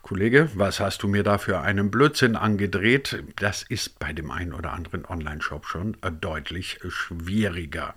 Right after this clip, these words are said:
Aber Gott sei Dank, auch hier ist Hilfe in Sicht. In diesem Fall von einem Unternehmen aus München, das sich Authorized Buy nennt.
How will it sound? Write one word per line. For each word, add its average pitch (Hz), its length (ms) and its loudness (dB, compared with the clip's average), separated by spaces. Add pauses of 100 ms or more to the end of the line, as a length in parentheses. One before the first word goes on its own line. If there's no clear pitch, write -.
Aber 127 360 6
Gott 104 300 0
sei 95 120 -2
Dank, 117 320 0
auch 98 200 0
hier 120 420 6
ist - 320 -2
Hilfe 98 380 -2
in 87 220 -2
Sicht. - 320 2
In 120 100 2
diesem 180 240 4
Fall 107 320 6 (340)
von 98 320 -2
einem 90 300 0
Unternehmen 80 880 -6
aus 80 480 -6
München, 143 600 2
das 85 220 0
sich - 300 -2
Authorized 90 840 2 (240)
Buy 92 320 4
nennt. 80 340 -4